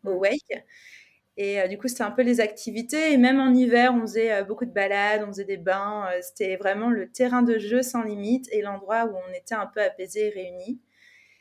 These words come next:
Speaker 1: Et après, je pense que, hum, alors la vie a fait que, bah, on a continué à déménager. Et ensuite, moi, quand j'ai, j'ai fait mes études, bah, comme beaucoup de personnes, j'ai fait, euh, mon premier job. Bah, j'étais dans le marketing à l'époque et les premières opportunités étaient à Paris.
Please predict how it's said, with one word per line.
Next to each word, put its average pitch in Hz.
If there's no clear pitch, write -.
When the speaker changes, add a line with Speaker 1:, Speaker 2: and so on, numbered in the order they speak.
Speaker 1:
Et 208
après, 208
je 302
pense 254
que, 214
hum, 202
alors 208
la 208
vie 220
a 214
fait 240
que, 226
bah, 180
on 185
a 190
continué 214
à 202
déménager. 196
Et 240
ensuite, 208
moi, 214
quand 208
j'ai, 196
j'ai 196
fait -
mes 214
études, 233
bah, -
comme 247
beaucoup 247
de -
personnes, 285
j'ai 233
fait, 233
euh, 190
mon 202
premier 226
job. 214
Bah, 175
j'étais 226
dans 214
le 196
marketing 240
à 226
l'époque 214
et 196
les 185
premières 220
opportunités 208
étaient 208
à 180
Paris. 190